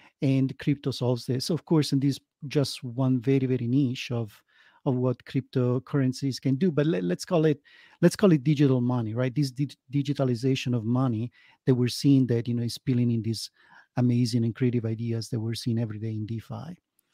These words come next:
So, so yeah, I would say that that was what really kept me to, into crypto,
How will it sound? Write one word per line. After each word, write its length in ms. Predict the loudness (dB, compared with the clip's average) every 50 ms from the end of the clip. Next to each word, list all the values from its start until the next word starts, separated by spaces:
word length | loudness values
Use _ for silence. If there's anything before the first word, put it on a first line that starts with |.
| -20 -20 _ _ _ _
So, 480 | -16 -6 0 0 2 2 2 2 0 -2
so 160 | -2 -2 0
yeah, 180 | 0 0 0 0
I 60 | 0
would 160 | 0 0 0 0
say 140 | 0 -2
that 440 | 0 -2 -4 -6 -6 -10 -14 -20 -20 _ _ _ -4
that 140 | -2 -2 -2
was 260 | -2 -4 -6 -8 -12 -14 -8
what 180 | -8 -6 -6 -8 _ -16 -20 _ _ -6
really 440 | -4 -2 -2 -2 -2 -4 -6 -8 _
kept 280 | -6 -4 -4 -4 _ -4
me 140 | -4 -4 -4
to, 340 | -4 -4 -4 -2 -4 -2 0
into 220 | 0 2 2 2 2
crypto, 420 | 2 2 0 2 4 2 2 2